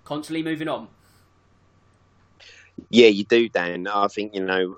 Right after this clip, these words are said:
Speaker 2: I, I can see them going the whole season without being beaten. Um,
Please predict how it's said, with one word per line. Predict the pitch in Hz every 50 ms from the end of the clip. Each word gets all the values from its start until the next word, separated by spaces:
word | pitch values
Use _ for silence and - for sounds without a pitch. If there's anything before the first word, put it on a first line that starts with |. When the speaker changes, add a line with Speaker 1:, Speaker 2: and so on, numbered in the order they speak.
| _ _
Speaker 2:
I, | 113 110 104 - _
I | 123 120 113 110
can | - - 104
see | - - 110 95
them | 92 90
going | - 98 92 90 87 87
the | 80 -
whole | - 98 90 80
season | - - 98 87 85 85 82 85 87 85 82 82 85 80
without | 80 80 85 85 82 -
being | - 87 82 80 76
beaten. | - 101 95 98 104 104 101 101 104 104 - - - - _ _ -
Um, | 95 98 95 92 95 95 98